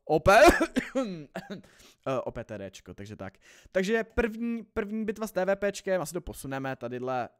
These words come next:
eh, tadyhle jsem tomu týpkovi psal, protože to je Čech, tak jsem mu,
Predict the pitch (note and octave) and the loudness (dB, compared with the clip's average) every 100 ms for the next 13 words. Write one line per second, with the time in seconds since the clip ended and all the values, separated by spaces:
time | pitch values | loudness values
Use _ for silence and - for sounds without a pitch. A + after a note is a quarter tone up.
0 | _ G#2 A2+ A2+ A2+ A2 A2 - _ _ | _ -8 -6 -6 -6 -8 -10 -14 _ _
1 | _ _ _ _ _ D3+ B2+ B2+ B2 A#2+ | _ _ _ _ _ -8 -8 -6 -4 -4
2 | A#2+ A2+ F#2 _ _ _ _ _ _ - | -4 -6 -10 _ _ _ _ _ _ -2
3 | F3 F#3 F#3 F3+ - F#3+ F#3+ - D3 D#3 | 0 0 -4 -6 -2 -2 -2 -2 -2 -2
4 | D#3 D3 D#3 D#3+ E3 D#3 D3+ C#3+ C#3+ C3+ | -4 -10 -10 -6 -4 -4 -4 -4 -4 -12
5 | - D#3 D#3 | -10 -8 -8